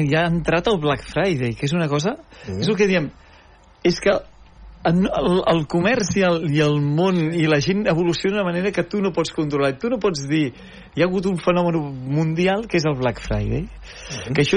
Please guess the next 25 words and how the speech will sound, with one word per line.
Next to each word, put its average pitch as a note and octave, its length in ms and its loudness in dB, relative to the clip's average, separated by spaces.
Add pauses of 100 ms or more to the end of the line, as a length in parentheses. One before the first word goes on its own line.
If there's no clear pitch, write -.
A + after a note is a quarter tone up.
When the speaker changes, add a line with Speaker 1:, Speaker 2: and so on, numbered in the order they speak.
Speaker 1:
ja F#3+ 80 4
és E3 140 -2
més E3 200 0
potent, E3 520 -2 (500)
més D#3 240 0
potent D3+ 340 0
que E3+ 140 0
les C3 120 0
rebaixes, A2+ 600 -4
perquè C3+ 220 -2
sabem C#3 420 0
que B2 100 -6
el A#2+ 120 -4
divendres C#3 560 -4
aquell C#3+ 340 -4 (180)
és C3 220 -6
Black B2+ 180 -6
Friday C3+ 460 -4
i C3+ 80 -2
aquell C3 320 -4
dia C#3 240 -4 (400)
la B2+ 80 -2
gent C3 280 -2
vol B2+ 200 2
comprar. A2 400 -6